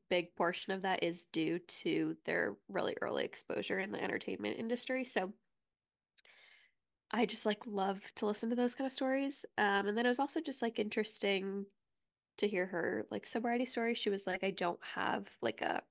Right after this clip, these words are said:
rock bottom, like, moment or, like, I wasn't showing up to work to film, like, drunk all the time." Like, she just was like, "I just realized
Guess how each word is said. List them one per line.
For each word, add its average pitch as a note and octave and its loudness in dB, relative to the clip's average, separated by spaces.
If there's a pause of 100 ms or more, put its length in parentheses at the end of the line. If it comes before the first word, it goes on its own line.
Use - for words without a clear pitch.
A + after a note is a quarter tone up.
(120)
rock - -2
bottom, F#3+ 0
like, G3 -6
moment G3 0
or, E3+ 2 (160)
like, D#3 0 (1300)
I F3+ 2
wasn't F#3 2
showing F#3 4
up - -4
to - -2
work F3 0 (240)
to A3+ 2
film, F3 2
like, F#3 -2 (680)
drunk E3+ 0
all G3+ 4
the G#3 2
time." A#3+ 2
Like, F#3+ 0
she - -4
just F#3 -6
was E3+ -2
like, C3+ -2 (680)
"I G3+ 2
just - -2 (600)
realized E3 4